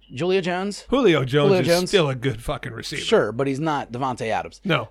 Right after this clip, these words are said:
Speaker 1: Um,
Speaker 2: Nobody is.
Speaker 1: I forget else who you, who you got left. There's not many Schusters off the board now. Um, I think Will Fuller is still out there. There's,
Speaker 2: Yeah, but
Speaker 1: there's a
Speaker 2: those aren't
Speaker 1: few.
Speaker 2: number ones.
Speaker 1: That's what I mean. Is they're,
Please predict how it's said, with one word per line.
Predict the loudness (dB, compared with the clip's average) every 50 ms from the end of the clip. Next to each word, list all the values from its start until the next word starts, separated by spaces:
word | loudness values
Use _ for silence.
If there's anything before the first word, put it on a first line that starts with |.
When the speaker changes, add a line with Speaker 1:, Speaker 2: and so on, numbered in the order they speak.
| -2 2
Speaker 1:
Um, | 4 6 6 6 4 -2 -6 -4
Speaker 2:
Nobody | -2 0 2 2 2 2
is. | 0 -2 -6 -10 -8 -8
Speaker 1:
I | -8
forget | -6 -6 -4 0 2 2 2
else | 2 0 0 -2
who | -2
you, | -2 -2 -2 -2
who | -2 -2
you | -2 -2 0
got | 0 0 0 2
left. | 0 0 0 0 -2
There's | -4 -2 -2
not | -2 -2 -2 -2
many | -2 -2 -2
Schusters | -2 -2 -4 -4 -6 -4 -4 -4 0 2
off | 0 0 0
the | -2 -4
board | -2 0 0 0 0 -2
now. | -2 -2 0 0 -2 -2 -6 -8 _ _ _ _ _ _ _ -2
Um, | 0 2 2 2 0 -4 -12 -18 -20 _ _ _ _ _ _ _ _ _ _ _ _ _ _ _ _ _ -8 -6
I | -2
think | -2 -2 0
Will | 2 2 2 2
Fuller | 0 -2 -2 2 2 2 2 2
is | 0
still | -2 -2 0 2 4
out | 2 2 0 0
there. | 0 0 0 0 -2 -2 -6 -8 -16 -20 -20 -14 -10
There's, | -2 2 4 6 6 6
Speaker 2:
Yeah, | 6
but | 6 6
Speaker 1:
there's | 8 8
a |
Speaker 2:
those | 6 6 6
aren't | 4 2 4
Speaker 1:
few. | 4
Speaker 2:
number | 4 4 4 2 2
ones. | 2 2 2 0 -2 -2 -4
Speaker 1:
That's | -4 -2 -2
what | -2 -2
I | -2 -2
mean. | -2 -2 -2 0 0
Is | -2 -2 -2 0
they're, | 2 4 4 4 2 2